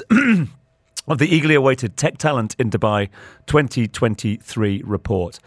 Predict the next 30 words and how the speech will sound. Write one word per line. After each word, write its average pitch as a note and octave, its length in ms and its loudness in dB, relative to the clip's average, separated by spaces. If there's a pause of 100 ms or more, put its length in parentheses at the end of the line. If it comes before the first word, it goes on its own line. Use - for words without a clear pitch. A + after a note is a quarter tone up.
(420)
To B2 160 2
tell D3 160 2
us B2 80 -6
a A#2 60 -14
bit C3+ 160 -4
more B2+ 180 2
about C3+ 300 -4
it, F3+ 80 -6
we're A#2 80 -4
joined G2 260 -4
live F#2 400 -2
in F#2+ 220 -4
studio F#2 400 -4
now F#2+ 240 -2 (680)
by C3+ 220 2
the B2 120 -4
team G#2 320 -4
from F#2+ 360 -4
Integra. F#2 640 -6 (380)
Uh, - 40 -10
the G2+ 80 -4
managing G#2+ 300 0
director F#2+ 480 -2
of F2+ 80 0
Integra F2+ 380 -4
Seven F2 420 -4
is F#2+ 400 -4
Natalia, F#2+ 600 -2 (400)
uh, F#2 280 -4
Sichova, - 840 -4